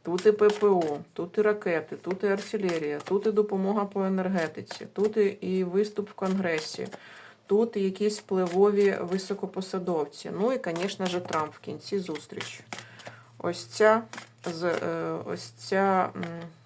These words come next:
програма Зеленського у Вашингтоні. Дивимося поки що результат всього цього. Баланс. Повільно, е, повільно,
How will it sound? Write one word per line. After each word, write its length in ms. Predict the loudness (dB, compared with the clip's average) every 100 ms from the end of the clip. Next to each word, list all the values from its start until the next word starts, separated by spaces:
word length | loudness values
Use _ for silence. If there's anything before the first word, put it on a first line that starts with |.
| -18 -18 -16 -14 -14 -14 -16 -16 -14
програма 500 | 0 2 4 4 2
Зеленського 640 | -2 0 0 0 -4 -6 -4
у 60 | -4
Вашингтоні. 760 | -2 -2 -4 -6 -6 -6 -6 -12 -18 -20 -20 -20 -6
Дивимося 640 | 2 6 6 4 2 2 0 -12 _ _ _ -20 -20 -12 0
поки 220 | 0 0
що 300 | -4 -4 -6 0
результат 640 | 2 4 4 2 -2 -4
всього 300 | -8 -8 -8
цього. 360 | -10 -12 -12 -14 -18 -12 -10 -10 -14 -20 _ _ -20 -20 -20 -20 _ _ -16
Баланс. 760 | -6 -2 0 -2 -4 -8 -14 -14 -20 -20 _ _ _ _ -20 -20 -20 -20 -20 -20 -20 -20 -20 -12 -8 -8 -12 -20 -20 -20 _ _ _
Повільно, 760 | 6 8 8 4 2 4 4 4 -6 -14 -4 0
е, 120 | 2
повільно, 800 | 8 8 8 2 2 2 0